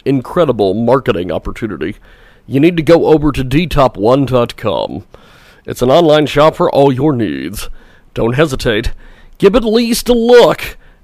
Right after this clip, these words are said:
at D top one dot com. That's D T O P,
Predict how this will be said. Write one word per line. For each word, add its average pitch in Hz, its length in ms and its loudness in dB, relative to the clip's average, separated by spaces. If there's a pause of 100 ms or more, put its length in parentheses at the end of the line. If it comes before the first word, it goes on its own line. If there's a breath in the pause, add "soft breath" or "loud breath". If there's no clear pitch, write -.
at 135 240 -4
D 185 220 0
top 165 380 0
one 139 380 2
dot 123 420 -2
com. 92 520 -6 (400 soft breath)
That's 139 320 2
D 127 440 0 (380)
T - 340 -2 (260)
O 139 140 4
P, 131 380 0